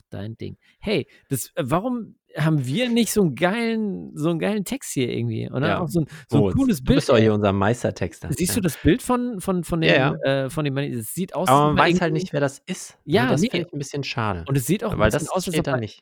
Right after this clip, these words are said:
Speaker 1: in seiner Einfahrt neben seinem Hund vor seinen V W Amarok,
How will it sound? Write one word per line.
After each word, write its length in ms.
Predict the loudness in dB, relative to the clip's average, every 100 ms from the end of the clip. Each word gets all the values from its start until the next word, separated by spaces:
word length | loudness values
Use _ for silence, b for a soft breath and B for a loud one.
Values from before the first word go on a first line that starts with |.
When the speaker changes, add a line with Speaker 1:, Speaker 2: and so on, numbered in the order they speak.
| _
Speaker 1:
in 140 | -2 0
seiner 360 | 0 0 -4
Einfahrt 600 | -4 -4 -4 -6 -8 -6 -4
neben 320 | -2 -2 -2
seinem 300 | -2 -2 -2
Hund 240 | -2 -2
vor 260 | -4 -2 -2
seinen 380 | 0 0 0 -4
V 300 | -2 -2 0
W 400 | 0 0 -2 -4
Amarok, 600 | -6 -4 -4 -4 -8 -10